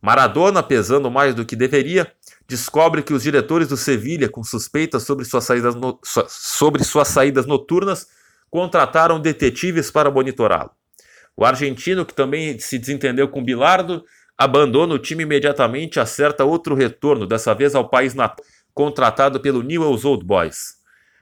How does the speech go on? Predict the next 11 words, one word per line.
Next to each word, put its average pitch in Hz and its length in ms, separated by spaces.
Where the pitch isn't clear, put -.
Mesmo 180 380
recuperando 170 520
a 156 100
forma, 180 420
duraria 160 380
menos 160 380
ainda 160 200
na 151 100
equipe 151 340
de 127 80
Rosário. 104 520